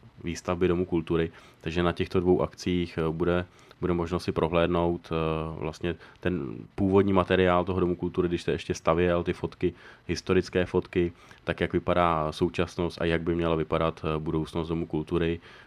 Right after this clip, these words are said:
Takže tam to bude na, na fotkách, na, na projekcích, takže můžete přijít jak devatenáctého listopadu nebo čtrnáctého ledna. A samozřejmě bych chtěl teda pozvat, eh, hlavně na tu nejbližší akci, což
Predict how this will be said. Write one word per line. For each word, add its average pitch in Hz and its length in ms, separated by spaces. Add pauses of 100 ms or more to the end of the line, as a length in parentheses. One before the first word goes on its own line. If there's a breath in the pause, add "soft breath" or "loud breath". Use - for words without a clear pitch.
Takže 80 560 (260)
tam 78 180
to 82 100
bude 82 220
na, 78 220
na 78 100
fotkách, 82 540
na, 78 200
na 76 100
projekcích, 82 760 (280 soft breath)
takže 80 280
můžete 82 340
přijít 80 260
jak 78 100
devatenáctého 80 680
listopadu 80 540 (340 loud breath)
nebo 82 540
čtrnáctého 85 640
ledna. 87 400 (460 loud breath)
A 78 340
samozřejmě 95 420
bych 92 100
chtěl 95 160
teda 95 160
pozvat, 90 480
eh, 82 260
hlavně 87 360
na 90 80
tu 76 500 (240)
nejbližší 85 500
akci, 92 280
což - 340